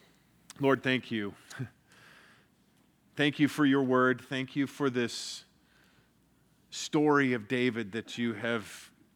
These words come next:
recorded for us. Lord, in it we see a man just like us, facing trials and difficulties just like us, handling things in the flesh like quite often we do,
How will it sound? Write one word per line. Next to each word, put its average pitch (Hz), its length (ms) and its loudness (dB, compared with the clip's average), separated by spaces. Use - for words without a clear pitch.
recorded 117 540 -6
for 95 300 -12
us. - 120 -20
Lord, 143 220 6
in 147 200 0
it 139 180 2
we 120 140 -4
see 131 300 0
a 120 40 0
man 120 460 0
just - 280 -14
like 117 220 -4
us, 107 440 -6
facing 123 400 -2
trials 120 480 0
and 113 140 -8
difficulties 110 800 -8
just 113 300 -10
like 113 260 -8
us, - 380 -16
handling 147 720 2
things 127 520 -4
in 135 200 -4
the 123 100 -2
flesh 131 720 -4
like 120 220 -8
quite 131 300 0
often 127 400 2
we 123 160 -2
do, 90 240 -12